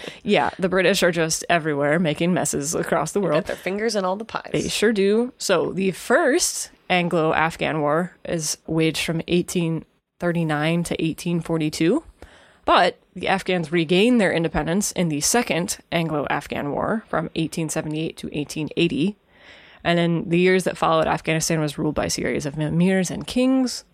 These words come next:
Speaker 2: And then another meddler on the world stage, the Soviet Union, comes along. <laughs> Um, so, so we fast forward to the Cold War era. Soviet Union and the United States begin to escalate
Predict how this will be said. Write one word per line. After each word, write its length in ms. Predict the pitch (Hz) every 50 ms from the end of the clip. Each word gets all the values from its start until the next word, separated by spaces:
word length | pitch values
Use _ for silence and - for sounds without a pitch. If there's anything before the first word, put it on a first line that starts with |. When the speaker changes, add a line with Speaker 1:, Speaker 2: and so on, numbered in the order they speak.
| _ _ _ _ _ _ _ -
Speaker 2:
And 220 | 220 226 226 226
then 460 | 202 240 262 240 220 226 247 254 233 - _ _ _ _ _ _ _ _ _ -
another 640 | 190 202 202 214 220 233 233 202 175 175 170 - - _ -
meddler 440 | 165 165 190 196 180 170 180 185 180
on 140 | 175 175 170
the 60 | 160
world 300 | 151 165 165 160 160 165
stage, 500 | 160 - 170 156 160 170 190 - - -
the 80 | - -
Soviet 360 | - - 190 185 175 143 107
Union, 440 | - 175 202 196 156 139 160 196 - - - - - - - - - - -
comes 240 | - 190 175 160 156
along. 400 | 156 151 151 151 156 175 208 -
<laughs> 60 | - - - - - - - - - - _ - - - - - - - - -
Um, 340 | - 180 170 175 175 175 180 - - - - _ -
so, 200 | - - 208 -
so 120 | - - 208
we 80 | 208
fast 300 | 202 - 202 185 202 - -
forward 200 | 202 190 190 190
to 80 | - 165
the 80 | 175
Cold 260 | - - 202 185 180
War 320 | 160 165 165 160 160 156 -
era. 380 | - 151 151 151 151 160 170 - - - - - - _ -
Soviet 360 | - - 262 277 277 269 202
Union 460 | 214 226 220 220 220 214 220 220 - -
and 100 | - 170 170
the 40 |
United 300 | 160 147 151 156 156 156
States 400 | - - - 202 196 202 190 -
begin 240 | 185 175 - 143 143
to 100 | - - -
escalate 460 | - 165 - - 147 151 131 85